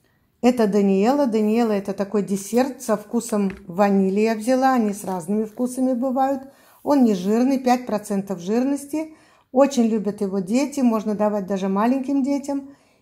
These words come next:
И по вкусу напоминает взбитые сливки, по консистенции тоже, хотя это никакие не сливки, это йогурт с какой-то творожной пастой, видимо, взбит. И получается очень вкусная вещь, просто действительно хороший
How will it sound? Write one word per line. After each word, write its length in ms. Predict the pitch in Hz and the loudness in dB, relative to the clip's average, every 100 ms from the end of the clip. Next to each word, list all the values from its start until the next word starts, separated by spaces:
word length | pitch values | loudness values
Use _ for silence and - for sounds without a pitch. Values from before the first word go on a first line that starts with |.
| _ _ _ | _ _ _
И 560 | 226 247 247 - - - | 2 4 4 0 -14 -2
по 140 | 247 | 0
вкусу 440 | 247 - 381 392 285 | 0 2 2 4 0
напоминает 520 | 277 269 262 269 254 | 0 2 2 2 -2
взбитые 380 | 214 247 247 226 | -2 -2 0 -2
сливки, 560 | - 302 349 - 349 359 - | 0 0 0 -2 -2 -4 -8
по 80 | 277 | -4
консистенции 880 | 302 285 277 254 - 277 247 240 | -2 -2 -4 -4 2 2 2 -2
тоже, 340 | 214 294 330 254 | -2 -2 -2 -2
хотя 240 | 233 233 | -2 0
это 180 | 254 240 | -2 0
никакие 460 | 233 226 226 226 208 | -2 -2 -4 -2 -2
не 100 | 208 | -2
сливки, 440 | 214 302 359 - | 0 0 0 -2
это 180 | 254 220 | -2 0
йогурт 580 | 214 302 370 320 320 - - _ - | 2 2 2 0 -6 -12 -20 _ -20
с 140 | - | -4
какой-то 640 | 240 233 - 294 320 311 | -2 -2 -4 -2 0 -2
творожной 500 | 247 240 247 254 247 | 0 4 4 4 2
пастой, 400 | 247 226 196 202 | 2 0 -2 -4
видимо, 360 | 190 196 190 190 | -4 -2 -2 -2
взбит. 480 | 170 180 196 190 - - _ _ _ - | -4 -4 -4 -4 -8 -20 _ _ _ -12
И 60 | |
получается 500 | 208 233 240 277 269 | -6 -4 -2 -2 -2
очень 480 | - 240 269 269 214 | 0 2 2 2 -4
вкусная 480 | 208 214 202 202 202 | -4 -6 -4 -4 -2
вещь, 360 | 226 330 359 - | 0 0 -2 -6
просто 400 | 214 254 277 226 | -2 -2 -2 -6
действительно 540 | 190 - 208 247 226 | -6 -6 -6 -6 -6
хороший 560 | 202 190 214 - 208 | -4 -4 -6 -6 -10